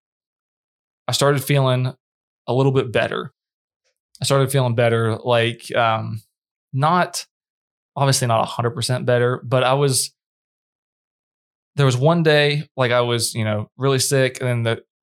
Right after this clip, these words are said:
there was one of the days I woke up, I was probably, like, fifty percent. And then the next day I was maybe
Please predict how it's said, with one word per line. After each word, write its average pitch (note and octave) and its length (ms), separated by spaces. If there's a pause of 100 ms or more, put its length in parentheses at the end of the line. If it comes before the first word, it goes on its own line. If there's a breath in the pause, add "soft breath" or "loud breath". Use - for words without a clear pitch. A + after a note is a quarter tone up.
there B2+ 100
was A#2 120
one C3 160
of B2+ 40
the B2 60
days A#2+ 280
I A2+ 60
woke A#2 300
up, A#2 260
I A#2+ 40
was A2+ 120
probably, A#2 200
like, - 200 (200)
fifty B2 340
percent. A#2+ 960
And G#2+ 200
then A2 460 (340)
the A#2 80
next A#2 300
day A#2+ 180
I A#2 100
was A2 160
maybe G#2+ 480